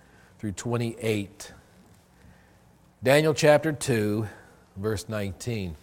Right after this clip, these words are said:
<clears throat> Then the mystery was revealed to Daniel in a night vision. Then Daniel blessed the God of heaven. Daniel said,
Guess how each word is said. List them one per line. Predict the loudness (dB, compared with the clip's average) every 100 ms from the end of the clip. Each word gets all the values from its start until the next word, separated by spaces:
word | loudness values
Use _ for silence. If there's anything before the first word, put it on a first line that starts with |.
| -20 -20 -10 -10 -10 -4
<clears throat> | 0 0 -2 -10 -20 -20 -20 -20 _ -20 _ _ -20 -16 -16 -16 -20 _ -20 -20 -20 -20 _ _ _ _ _ _ _ _ _ -2
Then | 4 6
the | 6
mystery | 6 6 8 8
was | 8 4
revealed | 4 8 6 6
to | 0
Daniel | 6 8 8 4 2
in | 2
a | 2
night | 4 2
vision. | 2 0 0 -2 -8 -14 -20 -20 -20 -20 -20 -20 -20 _ _ _ -20 -20 _ -10
Then | -4 0
Daniel | 6 6 6 2
blessed | 2 6 8 8 4 -6 -10 -6
the | 0
God | 4 4
of | 2
heaven. | 2 2 2 -2 -10 _ _ _ -20 _ _ _ _ _ _ _ _ _ _
Daniel | 0 2 4 0
said, | 0 0 6 8 8 6 0 -4